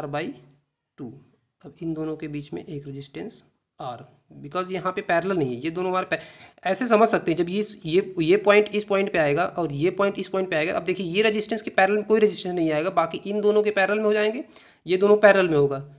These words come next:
ये दोनों पैरेलल में होगा। तो आप वैसे देख के समझ सकते हैं, ये हो गया हमारा A, ये हो गया हमारा C,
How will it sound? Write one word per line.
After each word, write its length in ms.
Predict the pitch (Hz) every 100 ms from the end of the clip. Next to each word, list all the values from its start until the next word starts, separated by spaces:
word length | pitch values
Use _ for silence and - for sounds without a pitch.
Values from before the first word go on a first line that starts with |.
| _
ये 120 | 147 185
दोनों 200 | 208 208 185 190 208 202 208 - 294 202 175 170
पैरेलल 300 | 175 147 143
में 80 | 135
होगा। 220 | 127 123 123 - - -
तो 60 | 196
आप 160 | 202
वैसे 240 | 190 185 208
देख 220 | 185 190
के 60 |
समझ 200 | 208 185
सकते 300 | 185 147 151
हैं, 240 | 151 196 -
ये 140 | 156 170
हो 120 | 160
गया 100 | 165
हमारा 520 | 156 151 151 - - _ _ 165
A, 220 | 190 240 - _ _ _ _ _ 143
ये 120 | 143
हो 120 | 135
गया 120 | 135
हमारा 520 | 127 123 156 247 - _ _ _ _ _ _ _ _ _ _ _ _ _ _ _ _ _ _ _ _ _ _ _ _ _ _ _ _ _ _ _ _ _ _
C, 240 | - 165